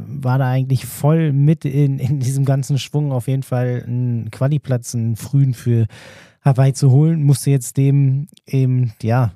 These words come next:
erstmal einen Korb geben und hoffen, dass sie da im kommenden Jahr irgendwie ein Rennen findet, was, äh, ihr passt und sie da den, ja, nicht nur die, die mentale, äh, Härte, sondern auch einfach wieder die,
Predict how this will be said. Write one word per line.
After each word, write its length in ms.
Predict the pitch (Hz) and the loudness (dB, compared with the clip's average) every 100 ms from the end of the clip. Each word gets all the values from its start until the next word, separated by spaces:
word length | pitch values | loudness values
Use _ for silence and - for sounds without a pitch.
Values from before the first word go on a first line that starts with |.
| _ _ _ _ _ _ _ _ - | _ _ _ _ _ _ _ _ -6
erstmal 340 | 131 - 131 | -4 0 -2
einen 100 | 123 | -2
Korb 300 | - 139 - | -2 -4 -2
geben 300 | 143 147 151 | -2 0 0
und 220 | 127 107 | 0 2
hoffen, 220 | 123 131 | 0 0
dass 140 | 117 107 | -2 0
sie 300 | 117 113 90 | -2 -2 -4
da 160 | - 120 | -4 -4
im 200 | 98 117 | -2 -4
kommenden 340 | - 127 127 123 | -2 -2 -2 -2
Jahr 260 | 123 120 | -2 -2
irgendwie 320 | 117 123 120 120 | -2 -2 -2 -2
ein 80 | |
Rennen 260 | 117 120 117 | 0 -2 -4
findet, 380 | - 135 135 127 | -2 -2 -2 -2
was, 220 | 110 - | -4 -4
äh, 260 | 151 117 117 | -6 -6 -4
ihr 160 | 123 120 | -2 -2
passt 360 | - 135 - 120 | 0 -4 -4 -6
und 60 | |
sie 140 | 110 113 | -4 -2
da 180 | 117 113 - - - - | -2 -2 -8 -20 -20 -4
den, 720 | 117 113 113 110 110 117 143 - _ _ - | 0 2 0 0 -2 -4 -8 -14 _ _ -12
ja, 340 | 82 92 123 95 - | -6 -2 -2 -4 -10
nicht 240 | 123 107 | -6 -2
nur 160 | 117 110 | 0 0
die, 300 | 104 101 98 | 0 -2 -4
die 180 | 104 101 | -4 -2
mentale, 720 | 107 127 127 123 120 120 110 _ - | -2 0 0 -2 0 -2 -4 _ -6
äh, 440 | 120 117 120 120 | -2 0 0 -2
Härte, 440 | 113 123 127 131 | -2 -2 -2 -6
sondern 280 | 120 117 117 | -6 -4 -4
auch 140 | 117 110 | -4 -6
einfach 340 | 113 117 110 | -6 -4 -4
wieder 200 | 113 110 | -4 -6
die, 260 | 104 107 | -4 -4